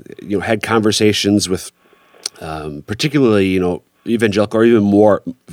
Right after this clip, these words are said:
you know, fundamentalist Christians, Protestant Christians, um, who really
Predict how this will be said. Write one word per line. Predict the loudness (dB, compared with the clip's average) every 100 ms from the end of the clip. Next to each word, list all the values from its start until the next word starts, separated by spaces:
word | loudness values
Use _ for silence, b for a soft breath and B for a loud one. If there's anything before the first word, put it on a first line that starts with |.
| -6
you | -6
know, |
fundamentalist | -2 0 2 2 0 -2 -8
Christians, | -6 -8 -6 -6 -6 -6
Protestant | -4 -4 -2 -8
Christians, | -8 -8 -6 -6 -10 B B B B B
um, | -6 -4 -4 -6
who | -4 -4 2
really | 4 6 4 2 0 -6 -10